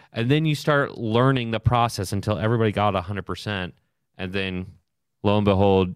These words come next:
you know, people actually know the information. And unlike me, who, like, took calculus in high school and, like, now I'm like, I don't know, I,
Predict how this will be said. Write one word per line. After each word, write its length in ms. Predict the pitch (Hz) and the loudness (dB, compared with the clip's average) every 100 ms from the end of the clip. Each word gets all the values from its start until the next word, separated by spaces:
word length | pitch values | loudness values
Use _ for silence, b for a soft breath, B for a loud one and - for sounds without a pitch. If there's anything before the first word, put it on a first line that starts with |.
| - | -4
you 120 | 92 | 0
know, 140 | 85 | 0
people 240 | - 98 95 | 2 4 4
actually 240 | 90 85 | 2 -4
know 220 | 85 85 | 0 0
the 120 | 80 78 | 2 -2
information. 540 | 76 80 76 73 78 | -2 -2 -2 -4 -2
And 140 | 76 - | -2 0
unlike 340 | 104 95 - | 2 2 0
me, 180 | 98 92 | -6 -2
who, 140 | 98 | 0
like, 220 | 85 82 | 2 0
took 180 | - 98 | -2 -2
calculus 580 | 98 90 - 85 80 - | 0 -2 -2 0 0 -2
in 180 | 78 78 _ B B | -8 -10 _ B B
high 140 | 95 | -6
school 360 | 95 - 85 80 | -6 -2 2 2
and, 120 | 78 | 2
like, 200 | 76 - | -2 -2
now 240 | 90 82 80 | -4 0 0
I'm 140 | 78 | 0
like, 280 | 76 - _ b b b b b | -4 -6 _ b b b b b
I 120 | - 127 | -2 0
don't 120 | 90 | 0
know, 140 | 92 | 0
I, 140 | 113 | -2